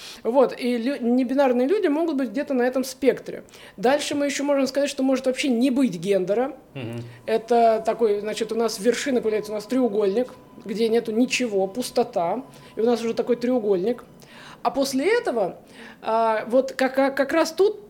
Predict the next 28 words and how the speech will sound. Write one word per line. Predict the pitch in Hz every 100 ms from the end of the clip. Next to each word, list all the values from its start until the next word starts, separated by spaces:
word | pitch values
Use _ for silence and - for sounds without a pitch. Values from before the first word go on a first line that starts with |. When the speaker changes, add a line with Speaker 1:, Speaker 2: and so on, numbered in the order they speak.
| -
Speaker 1:
я | 247 262
могу | 254
сказать, | 285 311 285
кто | - 285
такие | 277 277
ксеногендеры. | - 294 277 262 349 415 285 208
Это | 220 247 277 -
те, | 226 320
кто | 349 311
не | 262 269
находится | 302 269 247 -
на | 226
этом | 220
вообще | 220 -
треугольнике. | 208 220 285 359 294 196 - - -
Они | 208 254 277 247 - -
вообще, | 214 - 285 302 269 220 185 - - - - - -
э, | - 185 214 240 190 233
они | 277 311
не | 285
от-, | 277 269 247 - -
их | 277 - -
гендер | 196 311 392 285
не | 262 254
описывается | 247 320 277 247 233
мужским | 233 - 269 226
и |
женским. | 190 190 - -